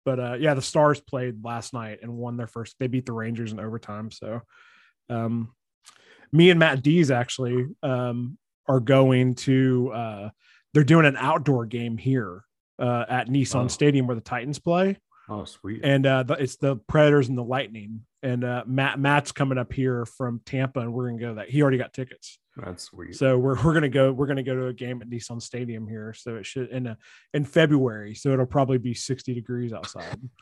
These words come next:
Speaker 2: <laughs>
Speaker 1: and, and they'll have, uh, ice hockey going on. So,
Speaker 2: Yeah.
Speaker 1: but, um, but anyways, so, uh, I don't think we've really ever,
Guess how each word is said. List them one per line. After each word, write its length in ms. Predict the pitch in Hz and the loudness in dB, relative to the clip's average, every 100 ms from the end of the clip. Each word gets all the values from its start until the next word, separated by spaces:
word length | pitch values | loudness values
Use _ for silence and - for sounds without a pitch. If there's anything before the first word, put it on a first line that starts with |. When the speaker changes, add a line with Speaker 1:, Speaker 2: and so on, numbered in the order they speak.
| _ | _
Speaker 2:
<laughs> 360 | - - _ | -20 -20 _
Speaker 1:
and, 180 | 135 127 | -2 -2
and 180 | 147 131 | -2 -2
they'll 100 | 131 | 0
have, 280 | 131 127 127 | 2 0 -2
uh, 220 | 131 135 - | -8 -10 -8
ice 220 | 139 131 | -4 -4
hockey 320 | - 123 - 113 | -2 -6 -6 -10
going 280 | 113 107 | -10 -10
on. 280 | 101 95 113 | -14 -14 -14
So, 140 | 123 104 | -8 -6
Speaker 2:
Yeah. 200 | 85 113 - _ _ _ _ _ | -6 -8 -12 _ _ _ _ _
Speaker 1:
but, 200 | 135 127 | -2 -2
um, 380 | 120 113 113 110 _ _ _ _ _ _ _ _ - | -2 -6 -10 -12 _ _ _ _ _ _ _ _ 0
but 140 | 175 180 | 6 8
anyways, 480 | 180 143 120 107 - | 8 4 0 -4 -10
so, 480 | - 165 156 143 131 _ _ _ - | 0 4 6 4 0 _ _ _ -2
uh, 360 | 156 151 139 135 _ _ - | 2 2 0 -6 _ _ -6
I 100 | 180 | -4
don't 180 | 294 320 | -2 0
think 180 | 233 139 | 0 2
we've 280 | 151 160 123 | 2 0 0
really 520 | 143 156 160 151 131 - | 2 2 2 0 -4 -4
ever, 460 | 139 143 131 113 | -4 -2 -4 -6